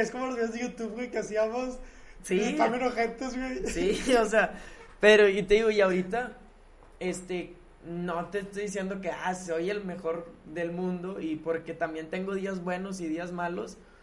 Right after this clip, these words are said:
Speaker 2: este, pero creo que sí he mejorado mucho, güey, o sea, sí he mejorado muchísimo, y, y en gran parte es por eso que dices, porque, pues, digo, güey, que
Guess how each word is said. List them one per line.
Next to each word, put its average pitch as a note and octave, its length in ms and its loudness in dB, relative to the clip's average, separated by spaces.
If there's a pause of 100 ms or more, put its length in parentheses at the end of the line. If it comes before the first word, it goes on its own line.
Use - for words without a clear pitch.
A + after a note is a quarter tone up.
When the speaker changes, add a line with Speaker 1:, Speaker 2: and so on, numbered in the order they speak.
(360)
Speaker 2:
este, E3+ 580 2
pero D#3 880 0
creo E3+ 300 0
que G3 100 -2
sí F#3 200 -2
he F3+ 40 0
mejorado F#3 800 -2 (1040)
mucho, F3+ 480 -6
güey, D#3 180 -10 (100)
o E3 100 -2
sea, E3+ 320 -4
sí C4+ 260 -4
he C#4+ 100 -4
mejorado C4+ 420 -6
muchísimo, A#3 480 -6
y, F#3+ 80 -6
y F3+ 380 -4
en F3 100 -4
gran F3+ 220 -4
parte G3+ 240 -4
es G#3 80 -6
por G3+ 160 -6
eso G3 180 -6
que F#3 80 -4
dices, F#3+ 360 -4 (960)
porque, E3+ 540 -2 (220)
pues, D3 160 -10 (380)
digo, F#3+ 260 0
güey, F#3 360 -2
que F3 260 -8